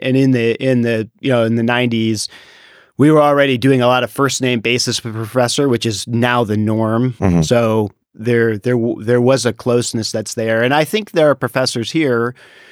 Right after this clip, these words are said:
Speaker 1: who try to bring those same values, have that same passion. So I, you know, I don't wanna, like, <clears throat> be particularly negative about Davis per se, but, you know, if you've experienced or seen graduation, you know, it's a quite different experience here.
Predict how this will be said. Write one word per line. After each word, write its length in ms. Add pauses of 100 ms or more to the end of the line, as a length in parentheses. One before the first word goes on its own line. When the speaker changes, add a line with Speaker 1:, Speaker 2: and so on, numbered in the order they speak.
(220)
Speaker 1:
who 120
try 320
to 80
bring 260
those 240
same 240
values, 480
have 200
that 140
same 280
passion. 560
So 120
I, 320
you 120
know, 120
I 120
don't 180
wanna, 240
like, 380 (680)
<clears throat> 600
be 340
particularly 520
negative 440
about 460
Davis 420
per 180
se, 380
but, 260
you 100
know, 140
if 140
you've 140
experienced 560
or 40
seen 260
graduation, 800
you 120
know, 120
it's 140
a 40
quite 280
different 320
experience 580
here. 300